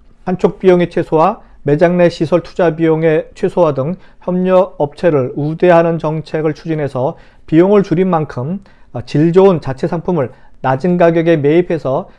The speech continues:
매장에 선보이게 되니까 인기리에 많이 판매될 수밖에 없는 구조를 만들었습니다. 이 회사는 지난 십여 년간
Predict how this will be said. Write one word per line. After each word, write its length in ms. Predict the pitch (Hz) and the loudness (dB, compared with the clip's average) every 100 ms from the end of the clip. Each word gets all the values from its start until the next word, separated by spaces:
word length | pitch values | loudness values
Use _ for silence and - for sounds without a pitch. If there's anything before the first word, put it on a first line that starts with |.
| - - | -20 -6
매장에 640 | 127 135 170 170 170 160 | -4 2 2 6 4 4
선보이게 640 | - 180 185 185 160 156 | -2 -4 0 0 0 0
되니까 460 | 143 165 165 123 117 - - | -2 -4 -4 -6 -6 -18 -8
인기리에 720 | 151 165 165 180 180 139 117 - - | -4 -4 0 0 2 0 -2 -16 -20
많이 400 | - 113 135 175 | -16 -8 -2 -2
판매될 400 | 180 190 180 175 | -4 -4 -2 -2
수밖에 380 | - 170 160 175 | -4 -6 -4 -2
없는 320 | 139 147 127 | -2 -4 -6
구조를 480 | 113 143 143 147 175 | -8 -6 -2 0 -2
만들었습니다. 760 | 151 127 123 113 120 113 113 - _ - - | -2 -6 -8 -10 -14 -16 -16 -18 _ -20 -4
이 100 | 151 | 4
회사는 320 | 170 170 220 | 4 4 0
지난 260 | 214 190 190 | 0 -2 -2
십여 320 | - 190 185 | -2 -2 0
년간 420 | 170 143 127 147 | 0 -2 -2 -2